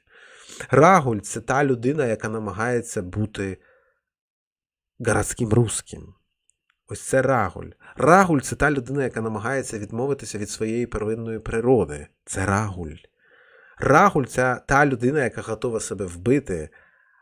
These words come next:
аби відповідати якомусь стандарту і якимось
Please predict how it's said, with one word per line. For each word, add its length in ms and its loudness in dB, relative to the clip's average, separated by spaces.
аби 380 6
відповідати 1000 2
якомусь 760 -6
стандарту 1080 2
і 100 -6
якимось 720 -8